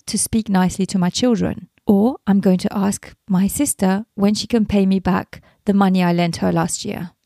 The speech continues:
These are all achievable goals because you can ask people to listen, even though you can't make them understand or agree with you. You can express what you need and what you feel,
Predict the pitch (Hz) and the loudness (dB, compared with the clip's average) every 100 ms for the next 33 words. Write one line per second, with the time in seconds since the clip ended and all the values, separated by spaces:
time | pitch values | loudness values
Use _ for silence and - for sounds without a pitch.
0 | _ - 262 285 - - 233 277 254 - | _ 0 2 2 2 2 2 4 0 0
1 | 233 196 180 180 - 208 170 190 - 208 | 2 2 2 0 2 2 2 0 -6 -6
2 | - 208 196 185 214 254 269 330 - - | 2 2 2 -2 -2 0 0 -2 -6 -6
3 | 254 214 - 190 196 214 - 185 190 - | -2 -2 0 0 2 0 -2 -4 -6 -10
4 | _ - - 247 262 277 214 208 202 - | _ -20 -2 0 2 4 4 2 0 -2
5 | 196 190 196 - 180 - 190 180 180 - | -2 -2 -4 -2 -4 -2 -2 -2 -4 -2
6 | 226 185 160 190 - - _ _ _ - | 0 0 -2 -8 -14 -20 _ _ _ 0
7 | 190 175 175 - 175 180 233 277 185 - | 4 4 2 0 -2 2 4 4 2 -2
8 | - 202 202 202 _ _ - - - 208 | -6 -6 -6 -10 _ _ -20 -18 -2 0
9 | - - 220 285 - - 190 175 - 196 | 0 0 0 0 -4 -2 0 0 0 -4
10 | 185 175 170 175 185 196 - 180 185 185 | 0 0 2 2 0 0 -2 -2 -2 -6
11 | - 254 220 185 | -2 2 2 2